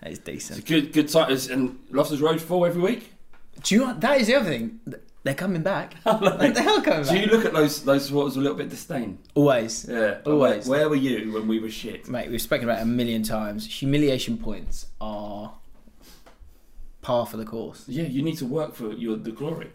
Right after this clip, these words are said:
Speaker 1: Yeah. It's like
Speaker 2: 'Cause when you get it, that feeling is incredible.
Speaker 1: Yeah. And th-, those who just jump in, it's like, it's like liposuction.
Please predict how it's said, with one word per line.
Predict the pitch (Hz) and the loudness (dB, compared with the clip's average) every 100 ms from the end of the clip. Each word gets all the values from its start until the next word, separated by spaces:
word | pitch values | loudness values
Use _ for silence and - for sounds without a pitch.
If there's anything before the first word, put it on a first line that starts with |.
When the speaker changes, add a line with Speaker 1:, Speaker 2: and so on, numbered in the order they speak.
| - | -2
Speaker 1:
Yeah. | 139 95 - _ _ - | 0 0 -4 _ _ -4
It's | 151 220 | -2 2
like | 196 156 - - - | 4 2 -2 -14 -14
Speaker 2:
'Cause | 131 113 | -10 -2
when | 160 | 0
you | 151 | 0
get | 165 165 | 0 0
it, | - - - _ | -2 -14 -18 _
that | - - - - - | -14 -14 -18 -20 -16
feeling | - 127 101 101 | -6 -6 -6 -12
is | - | -14
incredible. | 98 113 110 - - - | -14 -12 -12 -12 -18 -6
Speaker 1:
Yeah. | 147 113 - - - - | -2 0 -2 -12 -8 -2
And | 156 | 0
th-, | 156 | 2
those | 185 175 | 2 2
who | 160 | 0
just | 156 147 | -2 0
jump | 160 139 | 0 0
in, | 165 120 104 | 0 -2 -2
it's | 107 | 0
like, | 165 143 135 - - - - _ _ _ _ - _ _ _ _ | 2 2 0 -6 -20 -20 -20 _ _ _ _ -20 _ _ _ _
it's | 117 - - - | -16 -16 -8 0
like | 151 | 2
liposuction. | 135 143 139 110 107 104 - 143 | 4 4 2 -4 -6 -10 -14 -20